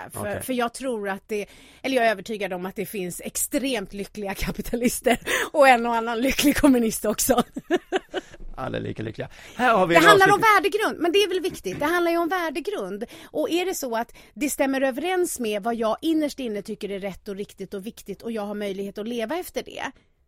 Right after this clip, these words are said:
Speaker 1: då är man nöjdare än om man är tvungen att tryckas in i något som inte alls stämde med mig.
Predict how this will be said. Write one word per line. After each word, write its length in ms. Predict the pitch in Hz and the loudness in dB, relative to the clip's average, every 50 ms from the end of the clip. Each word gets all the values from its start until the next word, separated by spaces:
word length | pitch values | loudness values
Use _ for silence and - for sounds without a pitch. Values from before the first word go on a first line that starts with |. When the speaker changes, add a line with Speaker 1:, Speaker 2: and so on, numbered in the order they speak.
| _ _ _ - | _ _ _ -8
Speaker 1:
då 100 | - 294 | -6 -4
är 80 | 277 | -2
man 180 | 262 240 220 220 | -2 -2 -4 -4
nöjdare 540 | 226 226 214 214 208 196 247 214 - - - _ _ _ _ _ _ _ _ - | -6 -6 -6 -8 -8 -10 -12 -12 -12 -16 -20 _ _ _ _ _ _ _ _ -8
än 160 | - 226 220 | -6 -4 -4
om 80 | 220 220 | -4 -4
man 120 | 214 214 | -4 -4
är 40 | 220 | -6
tvungen 420 | - - 240 220 208 208 214 233 | -6 -6 -6 -4 -4 -4 -4 -4
att 100 | 240 226 | -6 -8
tryckas 300 | - 233 220 - 220 - | -8 -10 -10 -10 -10 -10
in 240 | - 269 285 294 277 | -6 -4 -2 -2 -2
i 40 | 247 | -4
något 220 | 202 208 180 - | -6 -8 -10 -12
som 140 | - 202 202 | -12 -10 -10
inte 160 | 202 185 - | -10 -10 -8
alls 240 | - 247 262 262 - | -6 -6 -6 -6 -6
stämde 360 | - - 220 202 196 185 196 | -8 -8 -8 -8 -6 -8 -8
med 120 | 202 233 277 | -8 -4 -4
mig. 360 | 302 285 220 127 139 143 | -4 -4 -6 -10 -12 -14